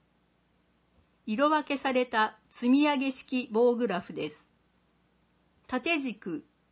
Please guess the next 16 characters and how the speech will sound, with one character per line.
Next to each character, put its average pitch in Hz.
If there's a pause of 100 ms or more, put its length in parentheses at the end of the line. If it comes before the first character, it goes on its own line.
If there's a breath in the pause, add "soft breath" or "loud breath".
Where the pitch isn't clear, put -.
(160)
人 277
数、 151 (640)
ゼ 240
ロ 320
人 285
か 185
ら 156
二 196
千 254
二 196
百 214
人。 156 (1080)
横 214
軸、 240 (540)
年 269
度、 151